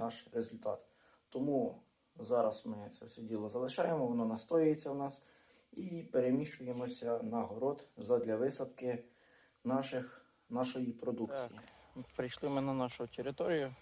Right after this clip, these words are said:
будемо садити зараз. Е, зараз кинемо тут, що в нас є рядок, оцей промочив. Спочатку ходив з відром мочив, а потім поняв, що це, ну, його в баню. Притягнув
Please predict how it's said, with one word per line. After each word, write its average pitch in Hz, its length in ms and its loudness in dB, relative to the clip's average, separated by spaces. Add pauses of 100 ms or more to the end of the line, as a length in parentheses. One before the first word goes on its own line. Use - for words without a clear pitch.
(140)
будемо 123 360 0
садити 151 580 -4
зараз. 139 420 -2 (1040)
Е, 127 320 -2 (580)
зараз 139 260 6 (140)
кинемо 127 400 0
тут, 131 320 -2
що 127 120 -4
в 123 40 0
нас 123 320 -2
є 123 200 -2 (120)
рядок, 123 460 4 (100)
оцей 117 380 -2 (920)
промочив. 123 560 2 (1200)
Спочатку 143 540 0
ходив 139 360 2
з 123 80 -10
відром 156 280 2
мочив, 135 380 -2
а - 140 -4
потім 139 260 -4
поняв, 131 300 -2
що 123 120 -12
це, 120 200 -6 (400)
ну, 127 160 -4
його 117 180 -4
в 110 40 -4
баню. 131 360 0 (220)
Притягнув 127 720 -2